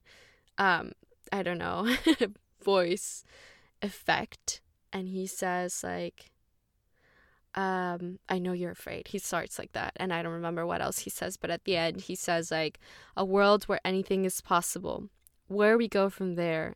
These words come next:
is a choice I give to you." So, my dear friends, I want to end with this.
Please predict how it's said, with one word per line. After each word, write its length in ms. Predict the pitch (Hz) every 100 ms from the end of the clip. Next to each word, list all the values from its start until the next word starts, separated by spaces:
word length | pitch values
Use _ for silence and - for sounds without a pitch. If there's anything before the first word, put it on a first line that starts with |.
| _
is 160 | 190 170
a 60 |
choice 600 | 170 - 180 156 - - -
I 160 | - 175
give 280 | - 180 _
to 100 | -
you." 220 | 165 - - _ _ - - _ _
So, 200 | - 254
my 180 | 254 262
dear 180 | 254 269
friends, 400 | - 269 254 226
I 140 | 214
want 240 | 214 220 220
to 160 | 240 -
end 280 | 220 254
with 240 | 208 185 -
this. 500 | - - - -